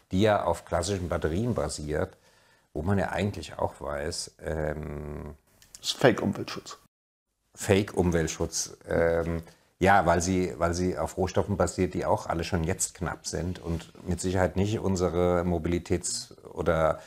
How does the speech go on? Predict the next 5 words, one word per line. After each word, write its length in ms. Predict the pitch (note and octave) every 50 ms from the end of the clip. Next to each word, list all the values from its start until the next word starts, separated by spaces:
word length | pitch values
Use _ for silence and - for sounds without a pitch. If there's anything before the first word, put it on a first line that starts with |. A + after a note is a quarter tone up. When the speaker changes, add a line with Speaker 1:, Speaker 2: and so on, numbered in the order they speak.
| - - _
Speaker 1:
Speicherkapazitäten 1400 | - - - D#3+ E2 - - - - - G2 F2+ - F2+ E2+ E2 - F2+ E2+ - - F2 E2+ E2 F2 F2 E2
der 240 | - E2+ D#2+ E2 -
Zukunft 500 | - - E2+ - - F2+ E2+ D#2+ - -
lösen 400 | E2+ D#2+ D#2+ E2 D#2 D#2+ D#2+ -
können. 480 | - - G#2 G2 G2 F#2 D#2+ D2 C2+